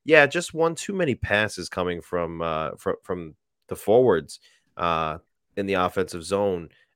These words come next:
And, uh, you know, that, that mindset's probably gotta, gotta change,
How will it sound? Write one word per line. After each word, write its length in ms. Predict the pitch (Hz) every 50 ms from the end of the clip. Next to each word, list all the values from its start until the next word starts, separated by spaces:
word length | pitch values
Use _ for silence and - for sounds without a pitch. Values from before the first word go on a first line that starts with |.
| _ _ -
And, 380 | 87 92 92 90 87 85 78 82
uh, 320 | 85 85 82 82 82 80 - _ -
you 120 | 73 95
know, 80 | 87 82
that, 240 | 90 98 104 - -
that 160 | 113 110 101
mindset's 480 | 113 110 110 110 101 - 98 92 - -
probably 340 | - 92 92 90 85 87
gotta, 300 | 82 87 85 85 82 80 _ _ _ -
gotta 160 | 95 87 82
change, 460 | - - - 98 92 87 85 -